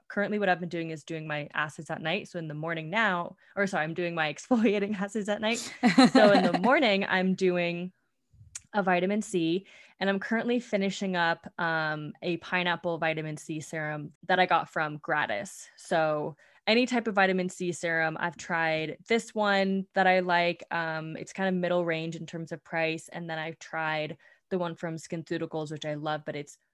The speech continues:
Speaker 1: so, so expensive that I save it for when I have a coupon code and I buy it.
Speaker 2: <laughs>
Speaker 1: Um,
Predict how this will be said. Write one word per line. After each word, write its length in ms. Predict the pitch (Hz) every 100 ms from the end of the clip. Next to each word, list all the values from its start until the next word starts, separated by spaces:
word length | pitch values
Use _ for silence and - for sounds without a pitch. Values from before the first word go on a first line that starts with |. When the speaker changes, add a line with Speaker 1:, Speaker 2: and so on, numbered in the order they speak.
| _ _
Speaker 1:
so, 800 | - - - 170 160 170 208 240 - -
so 460 | - - 175 165
expensive 680 | 160 - - 156 147 208 220
that 100 | 170
I 120 | 151 143
save 320 | - 160 156
it 120 | -
for 520 | - 160 147 143 147 _ _ _ _ -
when 140 | 175
I 60 | 165
have 180 | 156 147
a 60 |
coupon 400 | - 143 170 170
code 340 | 185 190 208 214 -
and 140 | 165
I 100 | 170
buy 220 | 175 190 196
it. 220 | 202 190
Speaker 2:
<laughs> 480 | 247 214 - - -
Speaker 1:
Um, 540 | 185 175 165 165 160